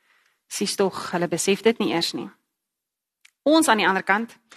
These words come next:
het niks om op te roem nie, behalwe op U naam. Ons het niks om te wys nie, behalwe ons hoop op U.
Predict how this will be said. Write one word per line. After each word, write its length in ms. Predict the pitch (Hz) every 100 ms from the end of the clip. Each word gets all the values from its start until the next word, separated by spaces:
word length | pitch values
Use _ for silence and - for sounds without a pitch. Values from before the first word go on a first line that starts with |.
| - - _ -
het 160 | 190 -
niks 720 | 170 214 247 247 - - -
om 160 | 202
op 160 | 190 -
te 100 | 196
roem 260 | 185 202 180
nie, 200 | 170 170 _ _ _ _ _
behalwe 460 | - 180 170 185 202
op 120 | 208
U 160 | 214 226
naam. 480 | 180 175 170 170 - _ _ _ _ _ - -
Ons 180 | - 233
het 120 | 254
niks 460 | 220 226 254 - -
om 160 | 233 233
te 100 | 202
wys 440 | - 180 202 -
nie, 320 | 202 190 185 _ _ _ _
behalwe 460 | 202 180 175 190 202
ons 220 | 190 180
hoop 300 | 175 196 -
op 160 | -
U. 400 | - 185 170 180